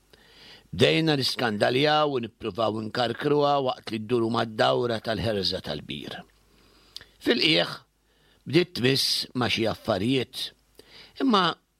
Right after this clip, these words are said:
xejn ma seta' jinqabad magħha. Fl-aħħar anki n-nanna qatet qalba, għalhekk żarmajna kollox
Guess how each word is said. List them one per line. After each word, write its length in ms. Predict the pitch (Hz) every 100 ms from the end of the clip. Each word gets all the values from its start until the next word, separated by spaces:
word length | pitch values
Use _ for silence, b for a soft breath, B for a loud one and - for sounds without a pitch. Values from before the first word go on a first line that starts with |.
| _
xejn 420 | - - 170 151 143
ma 100 | 120
seta' 320 | 123 110 110
jinqabad 540 | 107 - 113 131 123
magħha. 320 | 127 127 135 - _ _ _ b b b b -
Fl-aħħar 640 | 131 139 - - 165 - _ _ 127
anki 260 | 143 - 156
n-nanna 460 | 156 139 127 127
qatet 300 | 131 135 135 -
qalba, 360 | 147 143 156 - _ _ B B B B -
għalhekk 320 | 127 131 104
żarmajna 460 | 117 110 120 135 143
kollox 540 | 185 190 196 190 -